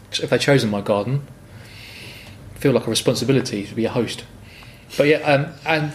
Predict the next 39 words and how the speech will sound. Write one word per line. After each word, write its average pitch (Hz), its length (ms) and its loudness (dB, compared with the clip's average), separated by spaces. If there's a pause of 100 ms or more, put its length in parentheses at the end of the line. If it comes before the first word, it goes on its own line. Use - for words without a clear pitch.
but 151 100 -2
then 151 140 2
as 160 160 4
I 160 40 6
was 160 100 -2
sitting 147 180 2
there 139 140 2
last 131 240 4
night 110 260 0
feeling 117 260 0
a 110 40 -4
bit 117 140 -2
sorry, 123 500 0 (800)
I 131 160 2
saw 127 680 4 (120)
Dexter, 147 320 -2
my 123 120 -2
dog, 127 300 2
was 113 100 -2
sniffing - 360 -4
around 117 140 0
in 113 60 2
the 110 60 -2
bushes, 98 460 0
and 110 100 -4
I - 20 -2
wondered 117 240 -2
what 113 120 2
he - 40 -4
was 107 100 -2
up 113 140 0
to. 107 260 -6 (420)
And 113 120 0
then 113 240 2
the 120 80 -2
little 123 220 2
robins, 113 1040 2
or 110 140 4
the 117 260 2